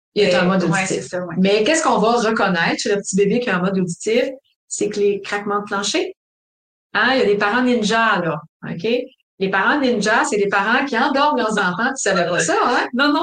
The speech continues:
Speaker 2: je t'ai déjà entendu
Speaker 1: Ça,
Speaker 2: parler
Speaker 1: les
Speaker 2: de parents
Speaker 1: gens disent
Speaker 2: ninjas.
Speaker 1: des parents ninjas, OK ? Qui, euh, déposent leur bébé endormi dans le, le lit et que là, doivent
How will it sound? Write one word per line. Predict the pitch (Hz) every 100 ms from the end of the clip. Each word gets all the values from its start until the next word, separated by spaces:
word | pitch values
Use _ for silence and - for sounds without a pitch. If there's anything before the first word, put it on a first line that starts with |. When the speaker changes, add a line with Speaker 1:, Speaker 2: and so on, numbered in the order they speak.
| 349
Speaker 2:
je | -
t'ai | 285
déjà | 269 349
entendu | 339 277 254 -
Speaker 1:
Ça, | 262
Speaker 2:
parler | 254
Speaker 1:
les | 277
Speaker 2:
de |
parents | 294 240
Speaker 1:
gens | 233
disent | 220
Speaker 2:
ninjas. | 214 220
Speaker 1:
des |
parents | 220 233 247
ninjas, | 233 208 226 254 - 190
OK ? | 185 262 302 - - 254 -
Qui, | 254 269 311 330 330
euh, | 214 208 208 202 202 185
déposent | 302 320 311 320 285
leur | 247 233 233
bébé | 240 277 -
endormi | 262 285 240 262 240 226 240 269 311 247
dans | 214 208 226 254 254
le, | 208 208 208 208
le | 208 202 196
lit | 240 - - - - -
et | 294
que | 294
là, | 247 294 359
doivent | 247 254 262 294 302